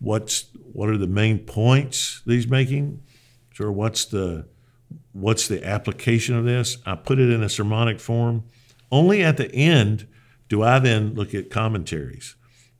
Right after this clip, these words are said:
And it's always delightful when I see that these brilliant scholars agree with me.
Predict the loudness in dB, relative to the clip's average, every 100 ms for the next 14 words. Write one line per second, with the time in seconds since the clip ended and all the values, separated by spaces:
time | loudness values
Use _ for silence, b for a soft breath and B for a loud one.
0 | _ _ -2 0 2 0 0 2 2 2
1 | 2 4 2 0 -4 -4 -2 -2 -2 -2
2 | 0 2 2 0 -4 -6 -6 -2 0 0
3 | -2 -4 0 0 0 -2 0 2 2 4
4 | 2 0 -8